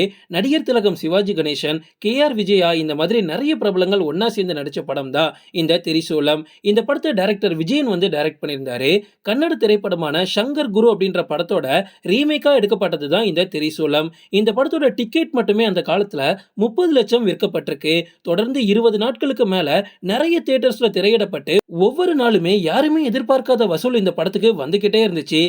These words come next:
கிட்டத்தட்ட மூணு கோடிக்கு மேல வசூலா அள்ளி குவிச்சிருக்கு.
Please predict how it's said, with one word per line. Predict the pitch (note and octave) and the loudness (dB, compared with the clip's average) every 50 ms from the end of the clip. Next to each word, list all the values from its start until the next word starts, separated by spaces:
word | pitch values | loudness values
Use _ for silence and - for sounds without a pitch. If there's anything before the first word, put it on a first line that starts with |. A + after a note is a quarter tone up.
| E3+ - - - | -2 -6 -12 -6
கிட்டத்தட்ட | - F3 E3 D#3+ G3+ G3+ A#3+ G3+ | -4 -2 0 2 2 2 2 2
மூணு | E3+ F#3+ A#3+ D4 E4 D#4+ A#3 | 2 2 2 4 2 2 0
கோடிக்கு | - B3 B3 C4 B3+ A#3+ B3 | 2 0 0 0 0 0 0
மேல | A3+ G3+ F#3 G#3+ G#3+ | 2 2 2 2 0
வசூலா | F3+ D3 D#3 - G#3 G#3+ G#3+ A3+ A3+ | 0 -4 -2 0 2 2 4 4 2
அள்ளி | E3 D3 F3+ A3 B3+ | 2 2 0 0 0
குவிச்சிருக்கு. | A3+ - F#3 F#3+ F#3 F#3+ F#3+ D#3 D3 - D#3 | 0 2 2 2 2 2 -2 -2 -2 0 0